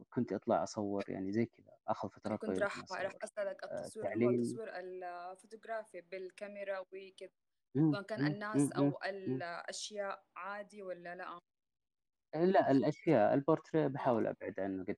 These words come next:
Speaker 1: ما أقدر، لأنه مو-، مو-، مش، مش الشيء اللي
Speaker 2: مم، مم.
Speaker 1: يستهويني. فأحب أشوف اللاندسكيب أفضل. آه، التعليم الذاتي برضو نفس الفكرة، يعني عادي ممكن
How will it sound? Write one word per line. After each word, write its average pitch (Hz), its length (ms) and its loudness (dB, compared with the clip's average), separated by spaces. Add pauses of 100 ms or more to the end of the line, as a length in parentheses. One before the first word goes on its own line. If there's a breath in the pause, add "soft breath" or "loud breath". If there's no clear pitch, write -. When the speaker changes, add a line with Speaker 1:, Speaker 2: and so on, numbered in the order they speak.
Speaker 1:
ما - 120 -12
أقدر، - 300 -18
لأنه 156 200 6
مو-، 151 200 4
مو-، 151 220 2 (120)
مش، - 320 -4
مش 110 300 -2
الشيء 104 260 -2
اللي 92 100 -4
Speaker 2:
مم، 87 220 -12
مم. 104 180 -8
Speaker 1:
يستهويني. 101 160 -10 (800)
فأحب 113 260 0
أشوف - 280 -2
اللاندسكيب 107 720 0
أفضل. - 420 -10 (1200)
آه، - 180 0
التعليم 147 380 6
الذاتي 147 340 4
برضو 104 280 0
نفس 104 220 -10
الفكرة، 104 500 -6
يعني 98 520 -6 (300)
عادي 107 300 2
ممكن 104 640 -2